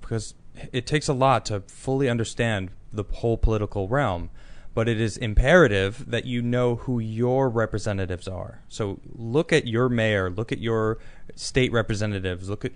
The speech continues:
who your congressmen are, look at who they are, so you know who represents you where you're living.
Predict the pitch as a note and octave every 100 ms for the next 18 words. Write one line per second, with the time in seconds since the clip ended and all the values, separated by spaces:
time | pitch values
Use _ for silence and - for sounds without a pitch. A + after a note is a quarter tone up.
0 | - - B2+ B2 - C3 C3 A#2 - G#2+
1 | G2 F2+ F2+ G#2 B2 C#3 - C#3+ B2+ A2+
2 | B2 G#2+ F2+ F2 - G#2+ G#2+ A#2 A#2 C3
3 | B2 A#2 B2 G#2+ G2+ G2+ A2 G2+ F#2 F#2
4 | F#2+ G2 F#2+ F#2+ F#2+